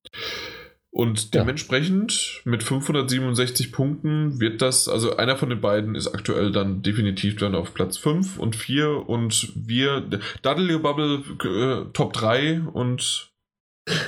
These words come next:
Speaker 2: Der
Speaker 1: Ja,
Speaker 2: Rest
Speaker 1: Spielzeit, macht da unten irgendwas rum. <laughs>
Speaker 2: War ja auch neu mit den Backup-Titeln.
Speaker 1: Mhm.
Speaker 2: Da sind wir,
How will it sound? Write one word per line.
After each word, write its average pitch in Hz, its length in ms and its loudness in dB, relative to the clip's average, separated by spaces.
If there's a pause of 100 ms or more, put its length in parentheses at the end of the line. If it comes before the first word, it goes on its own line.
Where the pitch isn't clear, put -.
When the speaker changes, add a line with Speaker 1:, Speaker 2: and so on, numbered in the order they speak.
(440)
Speaker 2:
Der 107 100 4
Speaker 1:
Ja, 98 80 4
Speaker 2:
Rest - 420 -2
Speaker 1:
Spielzeit, 135 800 0
macht 123 220 0
da 117 80 2
unten 110 320 0
irgendwas 95 380 0
rum. 95 220 -2 (140)
<laughs> - 1120 0 (800)
Speaker 2:
War 147 80 4
ja 160 80 6
auch 95 160 2
neu 87 200 0
mit 87 180 0
den 80 100 0
Backup-Titeln. - 680 -2 (960)
Speaker 1:
Mhm. 110 500 2 (520)
Speaker 2:
Da 95 60 0
sind 107 180 2
wir, 98 320 2